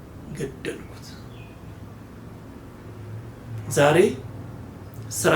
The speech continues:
የሚወድ፣ ስራ የሚያከብር፣ ሰውን የሚወድ፣ ሰውን የሚያከብር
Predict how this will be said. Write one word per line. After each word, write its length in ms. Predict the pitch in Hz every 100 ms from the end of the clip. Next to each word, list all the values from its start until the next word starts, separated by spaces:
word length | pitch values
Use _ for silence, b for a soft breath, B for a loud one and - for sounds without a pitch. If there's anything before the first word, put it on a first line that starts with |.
| 151
የሚወድ፣ 540 | 139 135 135 180 - - - - - - - - - - - - - - - - - -
ስራ 240 | - 170 156
የሚያከብር፣ 680 | 147 139 131 131 - 175 185 - - - - - - - - - - - - - - - - - - - - - - - - -
ሰውን 400 | - 175 175 214 226 - - - -
የሚወድ፣ 580 | 180 139 139 139 180 185 - - - - - - - - -
ሰውን 380 | - 180 156 190 - -
የሚያከብር 760 | 151 139 135 135 - 147 170